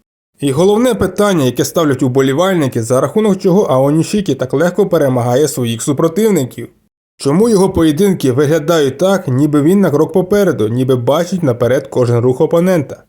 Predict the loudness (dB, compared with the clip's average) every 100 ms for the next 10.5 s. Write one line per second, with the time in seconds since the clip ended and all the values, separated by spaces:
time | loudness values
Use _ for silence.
0 | _ _ _ _ -4 -2 -2 -2 -2 -2
1 | 0 2 2 2 0 0 0 0 0 -2
2 | -2 -4 -2 -2 -2 -4 -6 -2 -2 -2
3 | -4 -4 -4 -2 0 0 0 -4 -8 -16
4 | _ _ _ -12 -4 0 2 2 2 2
5 | 2 2 0 -2 0 0 0 0 0 0
6 | 0 0 0 0 2 0 2 2 2 0
7 | -4 -6 -2 -2 -2 -2 0 0 0 -2
8 | -2 -2 0 -2 -2 -4 -2 -4 -4 -6
9 | -2 -2 -2 0 0 2 0 -2 -6 0
10 | 0 0 -4 -6 -8